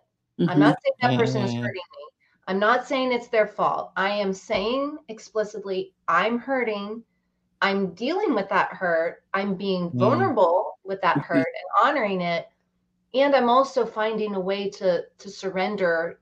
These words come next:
Speaker 1: to that reality,
Speaker 2: Mm-hmm.
Speaker 1: right? That
Speaker 3: Wow.
Speaker 1: reality that that's how they're dealing with it. And, and, and that, you know, so holding space for both of those things has been a really fabulous transition, I think, uh, for me.
Speaker 2: Mm-hmm.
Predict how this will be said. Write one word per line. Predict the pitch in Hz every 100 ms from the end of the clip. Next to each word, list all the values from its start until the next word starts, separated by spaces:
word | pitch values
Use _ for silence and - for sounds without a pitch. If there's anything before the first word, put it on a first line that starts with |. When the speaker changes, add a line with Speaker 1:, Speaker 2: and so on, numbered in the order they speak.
| _
Speaker 1:
to | -
that | 185 147
reality, | 160 135 104 - - _ _ _ -
Speaker 2:
Mm-hmm. | 147 151
Speaker 1:
right? | 147 185 190 226
That | 220 196
Speaker 3:
Wow. |
Speaker 1:
reality | 208 196 196 208 196
that | 185 170
that's | 190 185
how | 208
they're | 196 294 262
dealing | 208 180 170
with | 156 156
it. | 165 139
And, | - 175 175 170 - _ _ _ -
and, | 185 175
and | 175 185 165 - -
that, | - 180 170 -
you | 196
know, | 165
so | 156 - 220 196 190 - _ _
holding | - 277 370 415 370 -
space | - 175 226 277
for | -
both | 202 175 -
of | 254
those | 285 302
things | 339 320 311
has | 196
been | - 202
a | 180 175
really | 208 202 240 233 233 226 220 220 _ _ _ _ _
fabulous | _ - 175 175 196 185 170 143 143 - - -
transition, | - 175 160 147 156 - 131
I | 127 143
think, | - - - _ -
uh, | 196
for | -
me. | 180 147 156 -
Speaker 2:
Mm-hmm. | 214